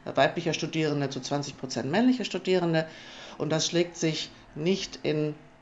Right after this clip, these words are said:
ähm, im Journalismus nieder. Also es, es wä-, es wächst nicht entsprechend diesen Anteilen auf der Ausbildungsstufe und Frauen scheinen stärker aus dem Journalismus rauszugehen a-, ab einem gewissen Punkt. Und da,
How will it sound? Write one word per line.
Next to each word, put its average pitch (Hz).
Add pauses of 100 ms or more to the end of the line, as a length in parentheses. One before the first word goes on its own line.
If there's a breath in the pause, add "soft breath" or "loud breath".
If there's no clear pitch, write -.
(140)
ähm, 131 (300)
im 156
Journalismus 147
nieder. 190
Also 151
es, 135 (180)
es 131
wä-, 127
es 135
wächst -
nicht 160
entsprechend 139
diesen 139
Anteilen 139
auf 127
der -
Ausbildungsstufe 180 (320 loud breath)
und 156
Frauen 175
scheinen 160
stärker 156 (220 loud breath)
aus 151
dem 165
Journalismus 147
rauszugehen 127
a-, -
ab -
einem 117
gewissen 127
Punkt. 107 (520 loud breath)
Und 139
da, 143